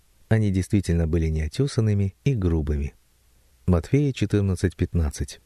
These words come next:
Когда же настал вечер, приступили к нему ученики его и сказали: «Место здесь пустынное и время уже позднее. Отпусти народ, чтобы они пошли в селение и купили себе пищи.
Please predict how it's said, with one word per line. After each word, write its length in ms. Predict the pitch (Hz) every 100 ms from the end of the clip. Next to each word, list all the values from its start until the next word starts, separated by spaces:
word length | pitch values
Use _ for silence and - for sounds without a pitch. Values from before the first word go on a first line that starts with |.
| _
Когда 320 | - 82 85 87
же 100 | 85
настал 380 | 85 - 82
вечер, 460 | 80 120 - 80 76 _
приступили 540 | - 85 - 87 110 98
к 80 | 90
нему 260 | 92 98
ученики 440 | 92 - 85 - 120
его 220 | 113 113
и 40 |
сказали: 600 | - - 110 120 87 73 _ _ -
«Место 380 | 87 85 -
здесь 260 | 82 82 78
пустынное 560 | - 82 - 107 101 98
и 180 | - 90
время 280 | 101 95
уже 200 | 90 87
позднее. 540 | 85 135 127 85 80 78 _ _
Отпусти 460 | 87 - 95 - 117
народ, 300 | 95 117 139
чтобы 320 | - 123 127
они 160 | 127 123
пошли 340 | 107 - 113
в 60 | -
селение 460 | 90 104 123 117
и 140 | - 110
купили 380 | 107 - 107
себе 340 | 98 - 98 101
пищи. 540 | - 87 - - 76